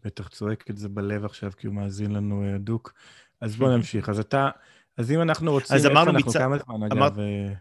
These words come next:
Speaker 1: אנחנו?
Speaker 2: אין לי מושג.
Speaker 1: אתה רוצה
Speaker 2: אז
Speaker 1: שאתחיל אולי ל-, לעשות סיכומיישן כזה, אם אתה רוצה.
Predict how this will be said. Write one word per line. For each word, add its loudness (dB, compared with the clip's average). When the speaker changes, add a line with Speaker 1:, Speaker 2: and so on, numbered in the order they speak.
Speaker 1:
אנחנו? -8
Speaker 2:
אין -6
לי -6
מושג. -10
Speaker 1:
אתה -10
רוצה -4
Speaker 2:
אז -2
Speaker 1:
שאתחיל -4
אולי -2
ל-, -4
לעשות -10
סיכומיישן -8
כזה, -12
אם -8
אתה -12
רוצה. -18